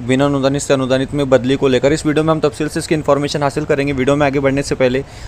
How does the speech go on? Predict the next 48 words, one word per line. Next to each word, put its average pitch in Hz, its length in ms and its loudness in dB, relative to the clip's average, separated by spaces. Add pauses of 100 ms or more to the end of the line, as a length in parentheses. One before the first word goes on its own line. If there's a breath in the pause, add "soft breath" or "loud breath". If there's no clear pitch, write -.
(120)
अगर 139 200 2
आप 156 120 2
हमारे 143 200 4
चैनल 143 260 0
पर 147 120 -2
नए 139 120 0
हो 139 120 2
तो 139 100 -4
please 160 180 -4
channel 139 240 2
को 143 100 0
subscribe 143 440 0
कीजिए, 139 240 -2
साथ 151 160 -2
ही 170 60 -2
साथ 175 100 2
bell 156 200 2
notification 147 560 4
को 143 60 4
on 143 180 2
कीजिए 143 200 -2
ताकि 143 220 0
आपको 143 180 -2
आने 139 120 -2
वाले 139 180 2
videos 135 260 0
की 151 60 -4
notification 143 540 -4
जो 135 80 0
है 131 60 2
वो 131 80 2
आसानी 127 260 0
से 139 100 -6
मिल 135 140 -2
पाए। 131 260 0 (240 loud breath)
और 143 160 6
अगर 160 200 6
आप 165 160 4
हमसे 151 180 -2
जुड़ना 143 240 0
चाहते 143 240 2
हो 143 40 0
तो 147 120 2
description 147 420 -4
में 151 100 -2
जाकर 139 220 2
आपको 139 200 2
हमारे 135 200 2